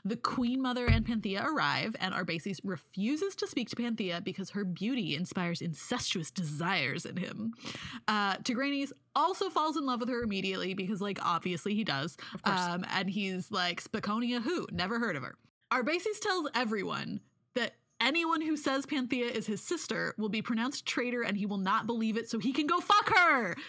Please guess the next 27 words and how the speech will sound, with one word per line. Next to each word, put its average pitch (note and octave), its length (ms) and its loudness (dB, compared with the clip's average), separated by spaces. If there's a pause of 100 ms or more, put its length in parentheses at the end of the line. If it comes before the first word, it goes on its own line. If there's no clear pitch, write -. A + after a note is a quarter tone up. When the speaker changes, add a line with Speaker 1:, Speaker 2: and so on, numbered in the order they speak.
(160)
Speaker 1:
'cause A#3 340 0
incest. G3+ 1300 0
Okay. A#3 240 0 (600)
Uh, A3+ 260 2
Tigranes D4+ 580 0
introduces C#4+ 720 0
himself C#4+ 340 -2
to C4+ 60 -4
Panthea, G3+ 540 0
and G3+ 100 0
Arbaces G#3 440 -2
is G#3+ 100 -2
like, G3+ 300 -2
"Bro, F#3+ 400 0
you F#3+ 160 -2
can't G3+ 260 -2
speak F#3+ 220 -4
to - 80 -6
my A3 80 0
beautiful F#3+ 320 -2
sister G3+ 600 -4
'cause F#3+ 320 -4
I F3+ 140 0
want F3+ 320 -4
to G#3+ 80 -2
fuck F#3 220 -2
her," E3+ 200 -2